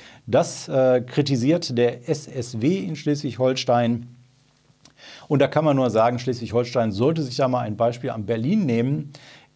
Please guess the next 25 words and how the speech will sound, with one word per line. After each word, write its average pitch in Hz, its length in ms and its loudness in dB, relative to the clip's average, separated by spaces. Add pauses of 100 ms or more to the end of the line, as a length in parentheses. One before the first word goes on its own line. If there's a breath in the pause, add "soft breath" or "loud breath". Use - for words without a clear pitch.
Hier 180 280 2
wird 180 180 -2
nämlich 139 340 2
richtig 123 260 -2
Geld 139 220 2
in 143 160 -4
die 143 120 -2
Hand 131 180 -4
genommen. 120 300 0
Es 113 120 -8
wird 123 120 -8
ein 120 40 -12
ganz 123 200 -4
konkreter 147 600 -4
Antrag - 440 -4
vorbereitet. 120 720 -2
Da 113 100 2
liefen 127 420 -4
jetzt 120 160 -6
gerade 131 320 0
die 113 100 -6
Konsumentenbefragungen 127 1400 -2
als 123 220 -10
erster 131 340 -6
Schritt. - 400 -6